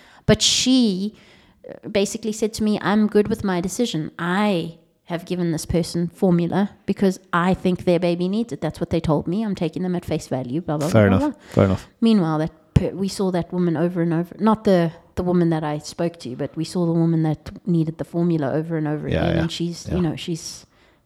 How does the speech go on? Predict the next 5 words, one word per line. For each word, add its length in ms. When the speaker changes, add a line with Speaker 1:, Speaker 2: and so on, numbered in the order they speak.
Speaker 1:
definitely 480
not, 500
um, 300
with 280
child. 640